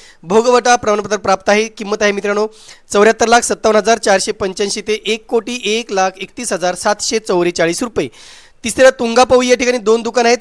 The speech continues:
दोन्ही दुकानं खुल्या प्रवर्गासाठी उपलब्ध आहेत. भोगवटा प्रमाणपत्र प्राप्त आहे मित्रांनो, सहासष्ट लाख एक्क्याण्णव हजार सहाशे त्र्याहत्तर ते चौऱ्याहत्तर लाख पस्तीस हजार आठशे तेरा अशी त्याची किंमत ठेवण्यात आलेली आहे तुंगा पवई या ठिकाणी. नंतर कोपरी पवई या ठिकाणी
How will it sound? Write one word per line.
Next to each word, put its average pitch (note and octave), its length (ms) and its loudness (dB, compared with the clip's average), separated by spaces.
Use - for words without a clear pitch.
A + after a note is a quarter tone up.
दोन्ही A3+ 260 2
दुकानं A3 420 -4
खुल्या G#3+ 200 0
प्रवर्गासाठी G#3+ 440 -4
उपलब्ध G#3+ 240 -4
आहेत. A#3 220 2
भोगवटा A3 480 -2
प्रमाणपत्र G#3 420 -8
प्राप्त F#3+ 340 -4
आहे G#3+ 80 2
मित्रांनो, A3 300 -4
सहासष्ट G#3+ 480 2
लाख B3 160 4
एक्क्याण्णव A3+ 320 2
हजार A3+ 200 4
सहाशे F#3+ 400 0
त्र्याहत्तर G3 460 0
ते A3+ 200 -4
चौऱ्याहत्तर G#3 500 -2
लाख G#3+ 140 2
पस्तीस G#3 440 -6
हजार F3+ 260 0
आठशे F#3 280 -2
तेरा F#3 320 0
अशी F#3 180 -6
त्याची F#3+ 160 -6
किंमत F#3 260 -6
ठेवण्यात E3+ 360 -2
आलेली C#3+ 380 -6
आहे F3+ 180 -2
तुंगा G#3 300 0
पवई F#3 280 0
या G#3+ 120 2
ठिकाणी. D3 320 -8
नंतर A3 180 -2
कोपरी C4 380 0
पवई C4 240 4
या B3+ 80 4
ठिकाणी B3+ 240 -2